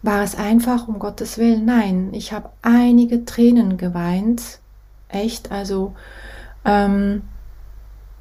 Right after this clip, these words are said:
ich wollte meinen Weg wirklich, keine Ahnung, tausendmal aufgeben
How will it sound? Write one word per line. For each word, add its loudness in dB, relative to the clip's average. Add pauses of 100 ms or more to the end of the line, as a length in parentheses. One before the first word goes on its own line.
(120)
ich -12
wollte -2
meinen 0
Weg 0
wirklich, -2
keine -8
Ahnung, -4 (100)
tausendmal -4
aufgeben 0